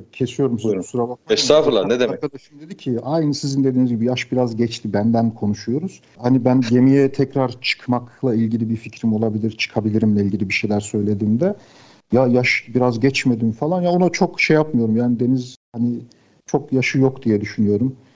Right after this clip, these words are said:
Speaker 1: İnsanların
Speaker 2: Evet.
Speaker 1: her zaman bir ilgisi olabilir, bir merakı olabilir. Uzun olmaz, kısa olur. Ama bir şekilde deniz bir şekilde özlenen bir şey.
Speaker 2: Doğru. Bir kere tuzlu suyla tanıştık mı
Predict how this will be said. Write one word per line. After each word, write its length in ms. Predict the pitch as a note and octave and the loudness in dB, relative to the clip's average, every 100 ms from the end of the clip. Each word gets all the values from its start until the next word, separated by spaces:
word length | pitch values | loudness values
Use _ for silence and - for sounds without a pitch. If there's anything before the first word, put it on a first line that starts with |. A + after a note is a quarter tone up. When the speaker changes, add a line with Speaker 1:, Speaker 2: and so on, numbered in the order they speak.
| _ _ _ | _ _ _
Speaker 1:
İnsanların 460 | A#2 A2+ B2 A#2+ B2 | -2 0 2 2 4
Speaker 2:
Evet. 100 | B2+ | 2
Speaker 1:
her 60 | B2 | 2
zaman 560 | A#2+ A#2+ A#2+ A#2 A#2 | 2 0 -2 -6 -8
bir 120 | A#2+ | -8
ilgisi 480 | A#2 G#2 A2+ A2+ - | -6 -2 0 0 0
olabilir, 560 | A#2 G#2+ G#2+ A2 - - | 0 2 0 -4 -6 -6
bir 280 | A2+ A2 - | -4 -4 -2
merakı 480 | A2 A2 A2 G#2+ A#2 | 2 4 4 0 0
olabilir. 540 | G#2 G#2 G2 A2 - - _ A#2+ | 0 0 -2 -2 -4 -6 _ -2
Uzun 200 | A2+ A#2+ | 2 4
olmaz, 320 | A2+ A#2 A2 | 6 4 0
kısa 240 | - - | -4 2
olur. 200 | G#2+ G#2+ - - - | 2 0 -6 -12 -2
Ama 340 | A#2 A#2+ A#2 | 0 0 -2
bir 40 | |
şekilde 540 | A#2+ A#2+ A2+ A2 B2 B2 - - _ _ A2 | -2 -2 -2 0 0 -2 -10 -20 _ _ 0
deniz 420 | A#2 A#2+ A#2 - | 4 4 2 -4
bir 60 | A2+ | -4
şekilde 360 | - A2+ A2+ A#2+ | -4 -2 0 2
özlenen 480 | A#2 A2 A2+ G#2 | 2 4 4 2
bir 60 | G2 | 0
şey. 220 | - - - _ _ _ - | -4 -10 -20 _ _ _ 2
Speaker 2:
Doğru. 280 | G2+ F#2 | 2 4
Bir 80 | A#2 | 2
kere 240 | B2 A2+ A2 | 4 4 2
tuzlu 280 | A#2 A2 | 0 -2
suyla 260 | A2 G#2+ G#2+ | 0 2 2
tanıştık 500 | G#2+ A2+ A2 A#2+ - | 4 2 0 -4 -2
mı 100 | C#3 | -4